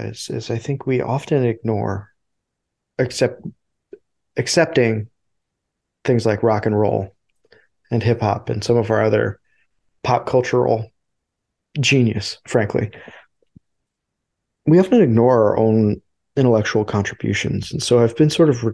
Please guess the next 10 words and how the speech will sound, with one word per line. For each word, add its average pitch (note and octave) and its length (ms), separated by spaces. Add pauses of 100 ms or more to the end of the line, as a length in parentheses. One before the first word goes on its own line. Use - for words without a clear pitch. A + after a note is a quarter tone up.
returning B2+ 580
to G#2 240 (360)
nineteenth C3+ 440
century A2 380
American G2 440
authors, F#2+ 640
um, G2+ 220
including E3+ 420
presidents. A#2 520
And F#2+ 200